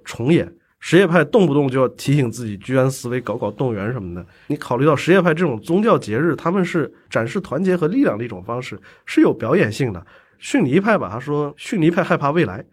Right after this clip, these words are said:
因为逊尼派总觉得过去他可能是既得利益集团，你现在有了一个新的政权，然后就说他是担心他的阶层上升的通道被堵塞。库尔德人吧，既害怕过去又害怕未来。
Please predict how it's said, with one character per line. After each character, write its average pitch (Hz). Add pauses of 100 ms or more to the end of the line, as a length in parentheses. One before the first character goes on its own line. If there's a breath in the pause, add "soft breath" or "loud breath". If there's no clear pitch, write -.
(100)
因 170
为 190
逊 214
尼 165
派 185
总 113
觉 123
得 151 (220 loud breath)
过 247
去 170
他 135
可 127
能 98
是 110 (100)
既 170
得 127
利 147
益 120
集 110
团， 90 (340 soft breath)
你 113
现 151
在 147
有 117
了 113
一 123
个 135
新 165
的 175
政 127
权， 98
然 101
后 117
就 107
说 98 (380 loud breath)
他 190
是 220
担 151
心 160
他 190
的 120 (220 soft breath)
阶 156
层 147
上 127
升 135
的 131
通 139
道 139
被 120
堵 104
塞。 123 (220)
库 -
尔 151
德 117
人 127
吧， 101 (300 soft breath)
既 -
害 139
怕 127
过 117
去 117
又 143
害 -
怕 -
未 110
来。 139